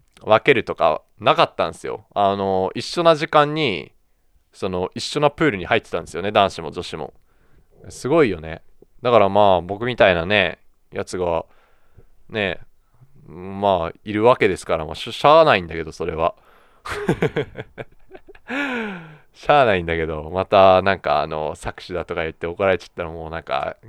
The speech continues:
ぐうの音も出ないんですが、まあね、そんな高三なんすから、僕も。高三の男の子ですからね。やっぱあのね、同級生のおっぱいとかお尻とか見てたんでしょうね。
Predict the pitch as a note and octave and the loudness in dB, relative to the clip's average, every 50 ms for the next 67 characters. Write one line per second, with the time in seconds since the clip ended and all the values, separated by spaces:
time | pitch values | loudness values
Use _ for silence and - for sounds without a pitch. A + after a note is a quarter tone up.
0 | F#2+ E2+ F#2 F#2 F#2+ F#2+ F#2+ F#2+ F#2+ F#2+ F#2 G#2+ A2 G#2+ F#2+ F2+ F2+ D#2 D#2 - | -14 -12 -10 -10 -8 -8 -8 -6 -6 -2 0 2 2 2 2 -2 -4 -8 -12 -6
1 | - - G2+ F#2+ D#2 A#1+ - - _ _ _ _ _ _ _ _ _ _ _ _ | 2 4 6 6 6 4 0 -6 _ _ _ _ _ _ _ _ _ _ _ _
2 | _ _ _ _ - F#2 F2+ E2 D#2+ D#2+ E2 F#2 A#2+ C3+ C3+ C3 - - _ - | _ _ _ _ -16 -12 -10 -8 -8 -4 -2 0 2 2 2 0 -4 -12 _ -14
3 | G2 F2+ F2 F2 - - - G#2 G#2+ G#2+ - - A2+ A2 A2+ A#2+ A2+ - _ _ | -14 -10 -8 -8 -6 -4 -2 -2 0 0 2 4 4 4 2 0 -6 -12 _ _
4 | _ _ _ _ _ _ _ _ _ _ _ A#2 A#2+ B2+ B2+ A#2+ G#2 - - - | _ _ _ _ _ _ _ _ _ _ _ 2 4 6 6 6 4 0 0 0
5 | E2 D2+ D2+ D#2 E2+ F2+ - F2+ D#2+ D#2+ E2 - - _ _ _ _ _ _ _ | 2 2 2 2 -2 -4 -8 -8 -8 -8 -8 -10 -10 _ _ _ _ _ _ _
6 | - G#2+ G#2+ - - A2+ G#2+ G#2+ G#2+ G#2 G2 - A#2+ A2+ C3+ C3 B2+ A2 G2 F#2 | -8 -6 -4 0 0 0 0 0 -4 -4 -4 -4 -4 -2 0 0 0 -2 -2 -4
7 | E2 - - - - E2 D#2+ D#2+ E2+ G2 G#2 A2 - - _ _ _ _ _ _ | -6 -6 -8 -6 -6 -4 -4 -4 -2 -2 -2 -2 -2 -6 _ _ _ _ _ _
8 | _ _ _ _ _ _ _ _ _ _ - F2 - _ E2 D#2+ D#2+ D#2 D#2+ D#2 | _ _ _ _ _ _ _ _ _ _ -10 -10 -6 _ 2 4 4 4 2 -2
9 | D2+ D2 C#2+ D2+ C#2+ C#2+ B1 E2 F2+ F2 - - _ _ _ _ _ _ _ _ | -4 -4 -4 -4 -6 -6 -6 -4 -4 -4 -4 -8 _ _ _ _ _ _ _ _
10 | _ _ _ _ _ _ _ _ - G2+ F2+ - - G2+ F2 - F2 D#2+ D2+ D2+ | _ _ _ _ _ _ _ _ -12 -10 -10 -8 -8 -8 -6 -6 -6 -8 -6 -10
11 | D2 D2+ C#2+ E2+ - _ _ _ _ _ _ _ _ _ - - - _ - E2+ | -12 -14 -16 -18 -20 _ _ _ _ _ _ _ _ _ -20 -20 -4 _ 0 0
12 | D#2 F#2 - E2+ E2 D#2+ - A2+ G#2 A2+ - F#2 F2 G2 - - - - A#2+ F#2+ | 0 -2 -4 -6 -8 -8 -8 -4 -4 -2 -2 -4 -6 -8 -10 -2 2 2 2 2
13 | F2 E2 - D2+ C2 B1+ F2 A2+ D#3 D3+ | 0 -4 -8 -10 -8 -4 -4 -4 -4 -6